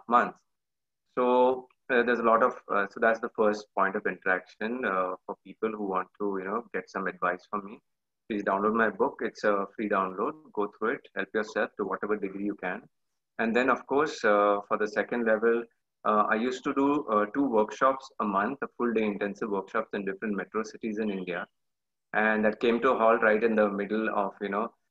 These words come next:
I had scheduled for March, April, and May. And that's when the lockdown happened. So I could just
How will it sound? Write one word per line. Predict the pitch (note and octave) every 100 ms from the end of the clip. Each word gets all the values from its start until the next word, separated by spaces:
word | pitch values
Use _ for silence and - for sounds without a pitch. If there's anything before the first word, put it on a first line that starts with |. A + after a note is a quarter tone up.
| _
I | G2+ G#2
had | G#2+
scheduled | - G#2+ G2+ G#2+ G#2
for | G#2 F#2+
March, | G2 G2+ G#2
April, | G2 G#2 G#2
and | G2+ G2
May. | F#2+ F2+ - _ _ _
And | G2+ G2+
that's | G2+ -
when | C3 G#2+
the |
lockdown | G2+ F#2+ G2 G#2 G#2 F#2
happened. | - G#2+ A2
So | A2
I | G2+ G2
could | G#2 G#2
just | G#2